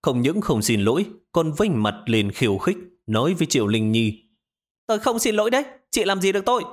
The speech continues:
Ban đầu Triệu Linh Nhi vẫn khá kiềm chế, chủ động tìm cha mẹ đứa bé kia nói rõ chuyện đã xảy ra.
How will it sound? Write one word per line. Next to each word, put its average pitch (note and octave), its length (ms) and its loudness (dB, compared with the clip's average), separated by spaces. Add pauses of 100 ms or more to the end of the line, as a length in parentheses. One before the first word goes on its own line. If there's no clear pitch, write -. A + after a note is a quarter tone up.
(960)
Ban F3+ 240 0
đầu G#2+ 240 2
Triệu A2 180 0
Linh A2 220 2
Nhi A#2 220 2
vẫn D#3 180 -2
khá D3+ 320 0
kiềm F2+ 220 0
chế, C#3 320 2 (280)
chủ B2 140 0
động A#2 280 0
tìm A#2 300 0
cha D3 160 0
mẹ A#2 180 0
đứa A2+ 200 0
bé B2 240 0
kia B2 320 0
nói B2 260 0
rõ D3+ 300 0
chuyện G2 220 0
đã C#3+ 100 2
xảy F#2+ 240 0
ra. A2+ 260 0